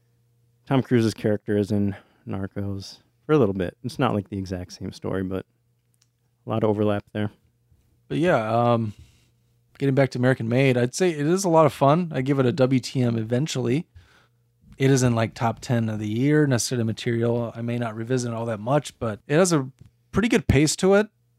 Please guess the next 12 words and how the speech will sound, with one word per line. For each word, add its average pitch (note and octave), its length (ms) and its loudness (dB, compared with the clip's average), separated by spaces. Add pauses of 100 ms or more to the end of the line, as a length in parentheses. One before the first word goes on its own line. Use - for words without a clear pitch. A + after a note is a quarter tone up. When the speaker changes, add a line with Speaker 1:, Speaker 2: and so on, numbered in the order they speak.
(260)
Speaker 2:
Tom D#3+ 200 0
Cruise C#3 280 4
is E3 120 -6
really F3 180 0
good. G3 400 0
Like, C#3 300 -2
the C#3+ 100 -6
cast A3 400 -4
is D3 280 -4 (100)
really C3+ 180 0
great B2 360 -2 (240)
together. A2+ 520 -6